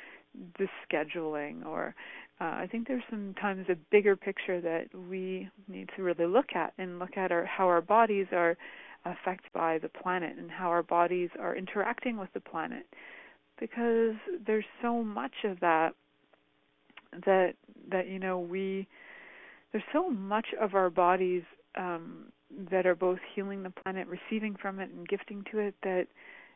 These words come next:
if we were really truly aware of it, I, I think we would just probably lie down on the ground all day long and gift and receive from the earth, and we probably wouldn't get a lot of, uh, production done. <laughs> But we might not need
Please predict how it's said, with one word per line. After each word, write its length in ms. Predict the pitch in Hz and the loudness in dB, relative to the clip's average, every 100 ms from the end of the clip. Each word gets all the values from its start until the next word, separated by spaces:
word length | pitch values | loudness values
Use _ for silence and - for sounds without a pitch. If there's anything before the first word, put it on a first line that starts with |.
| - | -10
if 80 | - - | -10 -6
we 180 | 247 294 | 2 4
were 180 | 330 202 | 6 6
really 340 | 165 180 185 | 6 4 4
truly 360 | - 190 180 180 | 4 2 4 4
aware 340 | 170 160 156 | 2 2 4
of 100 | 170 | 4
it, 140 | 185 175 | 2 2
I, 160 | 170 - | 0 0
I 80 | 175 - 196 | -4 -4 -8
think 220 | 185 - | -8 -4
we 120 | 202 | -2
would 160 | 180 170 | 0 -2
just 160 | 170 165 - - | -4 -6 -10 0
probably 480 | 180 180 175 175 170 - | 0 2 2 2 2 -2
lie 360 | 185 170 165 180 | 0 2 2 2
down 340 | 180 175 170 | 2 0 0
on 180 | - 175 | -2 -4
the 80 | 185 | -2
ground 380 | 185 170 165 165 | -2 0 -2 -2
all 160 | 165 170 | 2 4
day 180 | 180 180 | 6 4
long 400 | 170 160 156 165 - - - - | 2 0 -2 -6 -16 -18 -10 -4
and 160 | 175 | 0
gift 200 | 180 180 | 2 0
and 120 | 190 185 | -2 -6
receive 360 | 175 - 180 - | -8 -6 -6 -6
from 160 | 180 | -10
the 120 | 170 170 | -6 -4
earth, 200 | 165 165 | -2 -4
and 460 | 180 170 165 165 160 - - - - | -4 -4 -4 -8 -12 -14 -18 -18 -14
we 120 | 190 196 | -8 -6
probably 520 | - 233 233 208 214 | -4 -4 -4 -2 -2
wouldn't 260 | 202 196 185 | -2 -4 0
get 100 | 180 | 2
a 60 | |
lot 200 | 170 160 | 2 2
of, 80 | 165 - - - | 0 -6 -16 -4
uh, 200 | 170 - - - | -2 -2 -8 0
production 500 | 208 185 - 185 160 | 4 4 0 -8 -6
done. 200 | 147 - - - - - - | -6 -8 -12 -14 -12 -14 -14
<laughs> 340 | 330 220 214 214 | -8 -4 -2 0
But 160 | 214 208 - | -2 -2 0
we 140 | 214 | 2
might 200 | 226 - | 2 0
not 180 | 240 - | -2 -2
need 160 | 254 | -4